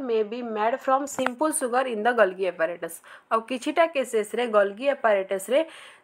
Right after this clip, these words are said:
ସିମ୍ପଲ୍ ସୁଗରରୁ, ସିମ୍ପଲ୍ ସୁଗରରୁ କମ୍ପ୍ଲେକ୍ସ ସୁଗର ଫର୍ମେସନ୍ ହେଇଥାଏ। ନେକ୍ସଟ,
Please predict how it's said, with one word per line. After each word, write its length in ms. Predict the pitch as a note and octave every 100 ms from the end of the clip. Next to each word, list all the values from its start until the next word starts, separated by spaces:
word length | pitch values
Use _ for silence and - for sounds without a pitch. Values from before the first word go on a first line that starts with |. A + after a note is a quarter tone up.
| -
ସିମ୍ପଲ୍ 440 | C4+ C#4 C4 F4 E4
ସୁଗରରୁ, 380 | E4 D4 C#4+ D#4 F#3 _ _ _ _ _ _ _ _ _ _ -
ସିମ୍ପଲ୍ 380 | - A#3 A3+ D#4+
ସୁଗରରୁ 360 | D#4+ C#4 B3+ C#4 G#4 -
କମ୍ପ୍ଲେକ୍ସ 420 | A#3 G#3+ A#3+ B3+ -
ସୁଗର 200 | A3 A#3+ B3+
ଫର୍ମେସନ୍ 460 | G3+ F3+ F3+ G4 C5 _
ହେଇଥାଏ। 360 | G#3 F3 F3 F3 - _ _ _ _ _ _ _ E3+
ନେକ୍ସଟ, 260 | - -